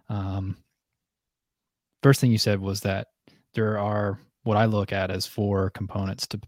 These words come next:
to club head speed, and two of them are not in, at least mine and your realm, like you said, like, club fitting and, like, swing technique. Um, go see the appropriate professionals for those things. But in terms of mobility and then power,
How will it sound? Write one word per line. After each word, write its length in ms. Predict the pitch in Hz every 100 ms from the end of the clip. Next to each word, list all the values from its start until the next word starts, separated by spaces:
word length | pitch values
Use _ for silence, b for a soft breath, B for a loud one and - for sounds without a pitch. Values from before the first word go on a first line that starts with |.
| _ -
to 380 | 110 98 95 95 _ -
club 220 | - 101
head 160 | 95 95
speed, 420 | - 98 95 92 -
and 220 | 101 98 -
two 240 | - 123 113
of 60 |
them 240 | 101 98 95
are 140 | 92
not 340 | 95 98 98
in, 260 | 101 92 92 _
at 100 | 104
least 200 | 101 101
mine 300 | 101 98 98
and 140 | 101 92
your 160 | 95
realm, 400 | 92 92 92 92 -
like 120 | 98
you 60 | 98
said, 220 | - 98
like, 160 | 95 98
club 220 | 110 98
fitting 420 | - 98 95 92 b b b -
and, 400 | 101 92 92 92 _
like, 160 | 98 95
swing 320 | - 104 95
technique. 560 | - - - 92 104 - b b b b b
Um, 420 | 101 90 90 95 _ _ _ -
go 120 | 110
see 180 | - 107
the 100 | 95
appropriate 540 | 92 110 101 101 95
professionals 720 | - 98 98 - 101 98 - - _ _ _
for 120 | -
those 240 | 98 95 -
things. 300 | 101 - -
But 100 | 104
in 100 | 104
terms 340 | - 113 107
of 200 | 104 101
mobility 720 | 101 98 107 107 107 107 107 - _ _ _ _ -
and 160 | 104 101
then 160 | 98
power, 580 | - 110 107 98 95 98